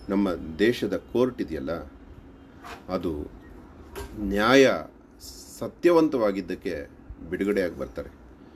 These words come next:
ಇವನು ಯೋಗ್ಯತೆ ಇದ್ರೆ ಎ ಒನ್ ಆರೋಪಿಯಾಗಿ ಇವನನ್ನ, ಕಿಚ್ಚ ಸುದೀಪನನ್ನ ಹಾಕಿದ್ವಿ.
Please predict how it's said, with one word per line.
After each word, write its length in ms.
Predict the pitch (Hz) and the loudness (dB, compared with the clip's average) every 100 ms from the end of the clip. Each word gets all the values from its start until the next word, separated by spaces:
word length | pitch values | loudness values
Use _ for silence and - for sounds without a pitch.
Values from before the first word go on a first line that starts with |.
| - - - - | -20 -20 -20 -6
ಇವನು 240 | 107 104 92 | 0 2 4
ಯೋಗ್ಯತೆ 440 | 110 139 139 104 | 2 2 0 0
ಇದ್ರೆ 280 | 87 101 95 | 0 0 0
ಎ 180 | 87 104 | 0 0
ಒನ್ 260 | 123 120 | 0 0
ಆರೋಪಿಯಾಗಿ 720 | 90 92 104 104 95 85 85 | 0 0 0 0 -2 -2 -4
ಇವನನ್ನ, 400 | 85 82 82 80 | -4 -4 -6 -6
ಕಿಚ್ಚ 460 | 78 73 - 90 - | -8 -12 -14 -10 -8
ಸುದೀಪನನ್ನ 680 | 110 - 85 87 82 82 80 | -6 -6 -6 -6 -6 -8 -10
ಹಾಕಿದ್ವಿ. 720 | 78 - - - - 82 78 | -12 -14 -10 -8 -8 -8 -8